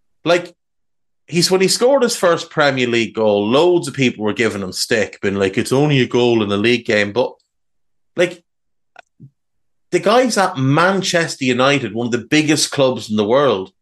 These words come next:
with an enormous fan base of online dickheads who are slating him day in, day out because he hasn't scored a league goal yet.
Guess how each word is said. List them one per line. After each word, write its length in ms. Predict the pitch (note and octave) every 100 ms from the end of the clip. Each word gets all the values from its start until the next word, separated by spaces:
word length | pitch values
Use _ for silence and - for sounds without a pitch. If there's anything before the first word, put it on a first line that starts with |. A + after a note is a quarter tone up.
| _ _ _ _ _
with 160 | B2+ C3+
an 100 | C3+
enormous 580 | C#3 C#3+ E3 F3 D#3 -
fan 320 | D3+ C#3+ C#3+
base 440 | B2 G#2+ G2 - -
of 160 | A#2+ G#2+
online 560 | B2 C3+ C#3+ C3+ A#2+ G#2+
dickheads 760 | C#3 - G#2+ F2 F#2+ - - _ _ _ _ -
who 180 | D3 C#3+
are 80 | C3+
slating 720 | - D3 D#3+ G#3 F3+ D3 A#2
him 220 | G#2+ F#2+
day 360 | D3+ F3 E3+ D#3
in, 160 | C3
day 240 | C3 A#2+ C3
out 320 | C3+ G#2 A2 - - _ _ _ _ _ _ _ _
because 200 | C3+ C#3
he 80 | C#3
hasn't 360 | C#3 D#3 C#3+ C#3+
scored 260 | D#3 D3+
a 40 | C#3
league 280 | D#3 A3 F#2+
goal 280 | C3 G2+
yet. 220 | F2+ E2